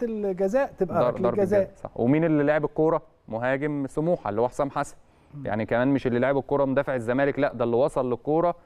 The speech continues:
Speaker 2: كل الشروط بتاعة ضربة الجزاء موجودة.
Speaker 1: مم.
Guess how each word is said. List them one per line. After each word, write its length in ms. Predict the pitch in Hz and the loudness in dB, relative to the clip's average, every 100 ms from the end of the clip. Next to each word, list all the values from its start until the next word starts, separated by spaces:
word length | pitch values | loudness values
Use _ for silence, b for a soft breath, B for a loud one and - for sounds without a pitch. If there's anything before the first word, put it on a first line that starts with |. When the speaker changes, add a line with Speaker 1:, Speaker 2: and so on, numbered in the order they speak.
| b b - | b b 0
Speaker 2:
كل 280 | 196 208 160 | 2 2 0
الشروط 360 | - 143 180 | 0 -2 0
بتاعة 240 | 156 147 131 | 0 -2 0
ضربة 280 | 151 156 147 | 0 -2 -2
الجزاء 300 | 127 123 156 | -2 0 2
موجودة. 480 | 123 113 120 107 95 - | 0 0 0 -2 -6 -14
Speaker 1:
مم. 200 | 143 131 | -12 -12